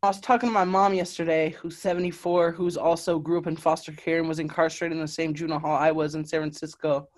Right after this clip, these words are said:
And we were talking about young people, poor young folks of color that have experienced these systems. They've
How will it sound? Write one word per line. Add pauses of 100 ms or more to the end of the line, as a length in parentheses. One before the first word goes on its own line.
(280)
And
we
were
talking
about (160)
young
people, (180)
poor
young
folks
of
color
that
have
experienced
these
systems. (760)
They've